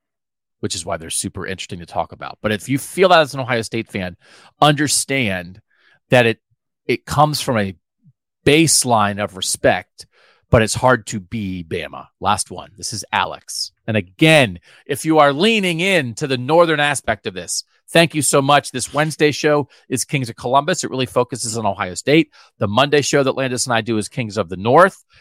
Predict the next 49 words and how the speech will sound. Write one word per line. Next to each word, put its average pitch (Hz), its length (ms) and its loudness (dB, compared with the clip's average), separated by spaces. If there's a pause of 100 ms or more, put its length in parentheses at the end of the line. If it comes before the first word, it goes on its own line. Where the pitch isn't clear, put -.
(120)
It 127 120 -4
focuses 131 420 -2
on 127 80 0
the 104 80 -2
broader 123 320 4
context 113 600 -2
of - 40 -14
the 87 60 -14
twenty-eight 117 480 0
Northern 110 260 -4
college 107 260 0
football 110 240 -4
teams 104 200 -10
that 92 100 -18
we 82 80 -18
talk 120 260 -2
about. 151 320 4 (400)
But 175 220 4 (380)
Alex 147 320 2
is 120 120 -4
asking, 107 460 -2 (320)
what 160 320 4
would 208 120 0
an 190 100 2
Ohio 156 340 0
State 156 300 -2
win 135 160 -2
on 127 160 -2
Saturday 117 480 2
need 120 300 -4
to 117 180 -8
look 156 320 0
like 117 380 0 (280)
in 131 200 2
order 175 260 2
for 170 120 -10
the 139 80 0
Buckeyes 139 420 2
to - 100 -8
be 131 100 0
the 107 120 -2
number 151 400 2
one 135 320 0
team 123 420 -4
in 117 140 -2
the 104 80 -2
North 101 460 -2
next 98 380 -10
week? 80 160 -20